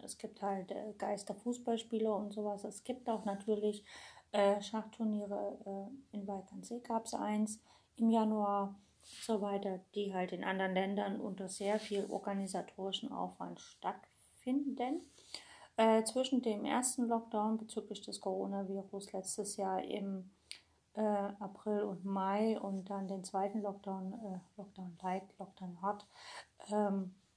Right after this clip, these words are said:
im November, Dezember letzten Jahres, äh, gab es ja eine Zeit, wo auch wieder Schachturniere stattfanden, unter anderem in Tschechien und so weiter. Und bei uns, in, also hier in Sachsen, in Dresden,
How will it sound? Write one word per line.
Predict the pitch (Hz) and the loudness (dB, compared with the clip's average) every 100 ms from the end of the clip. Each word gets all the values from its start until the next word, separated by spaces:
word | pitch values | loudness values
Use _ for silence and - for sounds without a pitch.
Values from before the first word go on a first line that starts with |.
| - - | -20 0
im | 220 196 190 - | 2 2 -4 -8
November, | 202 196 196 196 185 | -6 -2 -2 -2 -6
Dezember | 196 190 - 233 262 247 240 | -8 -6 0 2 6 6 6
letzten | 233 226 - 220 | 2 2 0 2
Jahres, | 208 202 202 202 202 - - - _ | 4 6 6 4 0 -14 -20 -20 _
äh, | - 202 202 | 4 6 6
gab | 196 196 190 | 6 2 4
es | 208 | -2
ja | - | 0
eine | 180 190 190 | 0 -2 -6
Zeit, | - 185 190 202 - _ _ | -4 -2 -2 -4 -8 _ _
wo | 208 | -2
auch | - 190 214 | -2 -2 -2
wieder | 202 196 | -2 0
Schachturniere | 208 202 - 196 190 180 | 0 0 -2 -4 -4 -8
stattfanden, | - 220 247 - 226 202 208 | -2 -2 -2 -2 -2 0 -2
unter | 196 190 | -4 -4
anderem | 196 196 202 220 | -4 -4 -4 -6
in | 190 | -10
Tschechien | - 254 269 247 220 | -2 -2 0 0 0
und | 214 208 | 0 -2
so | 214 | -2
weiter. | 208 208 202 226 | -2 -4 -2 -4
Und | 220 190 185 _ | -4 -6 -8 _
bei | 208 | -4
uns, | 214 202 190 | -4 -4 -8
in, | 196 190 - _ | -8 -8 -10 _
also | 196 196 | -10 -4
hier | 190 | -2
in | 202 | -2
Sachsen, | 196 202 202 - 214 220 | 0 0 0 -4 -2 -2
in | 185 | -4
Dresden, | - 208 208 226 - | -4 -4 -2 -4 -6